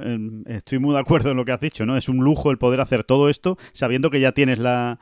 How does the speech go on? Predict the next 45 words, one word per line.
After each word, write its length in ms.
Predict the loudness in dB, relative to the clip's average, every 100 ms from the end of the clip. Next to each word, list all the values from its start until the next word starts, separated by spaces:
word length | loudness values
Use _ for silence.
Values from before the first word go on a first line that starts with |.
| -18 _
la 120 | -4
tarjeta 360 | -4 -4 -4 -4
asegurada, 500 | -4 -4 -2 -4 -6
¿no? 100 | -8
O 20 |
sea 200 | -8 -8
que, 380 | -4 -2 -2 -4
e-, 60 | -8
efectivamente, 640 | -8 -6 -2 -2 -2 -6
eso 160 | -8 -8
se, 220 | -8 -8
eso 140 | -8
se 120 | -2 0
lo 80 |
ha 40 | 0
ganado 300 | 0 -2 -2
él. 120 | -4 -12 -20 -16
Así 280 | -12 -8 -6
que, 580 | -2 2 2 2 0 -2
bueno, 220 | -4 -6 -8
pues 140 | -4
vamos 200 | -2 0
a 60 | 0
ver 120 | 0
también 240 | -2 -2
cómo 180 | 0 2
va 160 | 2 2
evolucionando. 500 | 0 -2 -2 -2 -2
Desde 240 | -4 0
luego, 340 | 2 2 2 0 -10 _
su 200 | -2 0
evolución 380 | 2 0 0 0
está 160 | 0
siendo, 560 | 0 0 2 4 2 -2
eh, 220 | -2 -2 -2
año 260 | 0 0 0
tras 220 | -2 -4
año 320 | -4 -4 -6
y 280 | -6 -4 -4
te 120 | -4
diría 240 | -4 -2 -2
que 100 | -2
mes 200 | -4 -2
tras 180 | -4 -2
mes, 340 | 0 0 -4